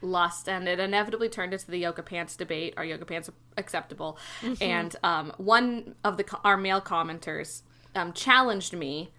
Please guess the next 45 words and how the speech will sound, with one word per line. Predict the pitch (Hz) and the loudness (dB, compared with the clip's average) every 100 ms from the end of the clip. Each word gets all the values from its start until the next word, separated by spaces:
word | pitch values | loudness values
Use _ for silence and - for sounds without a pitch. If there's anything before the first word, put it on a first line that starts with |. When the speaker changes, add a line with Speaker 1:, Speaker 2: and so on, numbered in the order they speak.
| - - - | -20 -20 -2
Speaker 1:
to | 214 208 | -2 0
say | - 220 196 | 0 2 2
one | 180 190 220 240 247 | 2 4 6 6 4
thing | 233 208 160 | 2 0 0
that | 151 151 | -4 -6
was | 175 | -2
as | 175 170 | 0 0
sexually | - 202 202 208 190 | 2 2 2 -2 -2
attractive | 190 170 170 175 | -2 -4 -4 -8
to | - | -10
women | 170 170 156 131 - - - | -6 -6 -8 -12 -14 -14 -2
as | 175 170 | -2 2
yoga | 185 175 | 0 0
pants | 180 180 165 160 | -4 -4 -6 -4
are | 147 | -6
to | 143 143 | -6 -12
men. | 123 - - - - | -10 -12 -14 -14 -4
And | 190 | 4
I | 202 | 6
answered, | 220 208 208 196 196 - - - - _ - _ | 6 2 2 2 0 -4 -20 -20 -20 _ -20 _
"Suits." | - - 220 - - - - _ | 0 8 8 8 -4 -10 -16 _
Speaker 2:
Yep. | 202 226 - - | 0 2 2 -2
<laughs> | 226 311 - - - - - | 0 0 -2 -8 -12 -10 2
Speaker 1:
You | 277 | 8
have | 226 | 8
no | 226 226 233 | 10 10 12
idea | 233 226 233 196 | 12 10 10 10
how | 190 | 10
many | 202 208 | 6 4
times | 214 185 | 2 2
I've | 185 | 0
heard | 202 190 | 0 2
women | 196 202 185 | 2 2 0
say, | 196 | 2
"I | 175 208 | 8 8
would | 180 160 | 8 0
tear | - 220 220 214 | 0 4 6 8
that | 202 196 | 6 6
suit | - 208 202 | 4 6 8
off | 185 - | 6 4
of | |
him | 208 | -4
with | 190 190 | -2 -2
my | 196 180 | 0 0
teeth." | 175 - - | 0 -8 -14